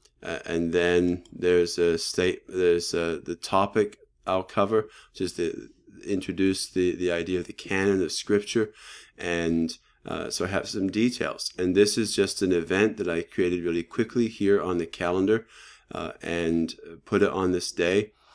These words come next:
And I've also got the handouts that I will use in class there. So they can click on those handouts and open them, uh, without any difficulty. Um, uh, underneath that,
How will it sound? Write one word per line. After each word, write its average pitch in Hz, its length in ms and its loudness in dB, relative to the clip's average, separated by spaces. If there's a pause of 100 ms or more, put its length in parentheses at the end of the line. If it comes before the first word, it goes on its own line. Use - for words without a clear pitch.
(160)
And 87 120 0
I've 85 280 -4
also 92 340 0
got 87 260 -2
the 87 80 -4
handouts 104 680 0
that - 100 -8
I 90 80 -2
will 87 160 -2
use 87 320 -2
in 85 160 -4
class 78 440 -4
there. 69 240 -6
So - 140 -10
they 87 80 -2
can 85 140 -8
click 95 260 -2
on 92 140 2
those 87 220 0
handouts 90 600 -2
and 87 140 -4
open 90 380 -2
them, 101 260 0 (440)
uh, 85 160 -6
without 85 280 -4
any 85 100 -4
difficulty. 104 720 0 (440)
Um, 82 520 -2 (1300)
uh, 101 160 2
underneath 101 600 4
that, 101 360 4